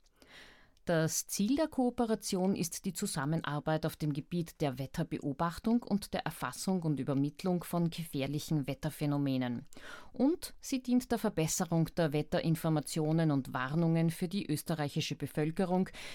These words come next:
im Sinne eines Public Service. Durch Nutzung von technisch-betrieblichem Know-how der Funkamateure sowie der technischen Amateurfunkinfrastruktur, nämlich Relaisstationen, Hemnet, A P R S et cetera,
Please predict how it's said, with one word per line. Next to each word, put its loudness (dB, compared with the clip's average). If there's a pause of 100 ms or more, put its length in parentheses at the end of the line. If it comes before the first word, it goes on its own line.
im 6
Sinne 2
eines 2
Public -4
Service. -2 (1120)
Durch 2
Nutzung 2
von 0
technisch-betrieblichem 0
Know-how 4
der 2
Funkamateure 2 (220)
sowie 2
der 2
technischen 0
Amateurfunkinfrastruktur, 0
nämlich 0 (200)
Relaisstationen, -2
Hemnet, 0
A -2
P -8
R -4
S -4
et -8
cetera, 0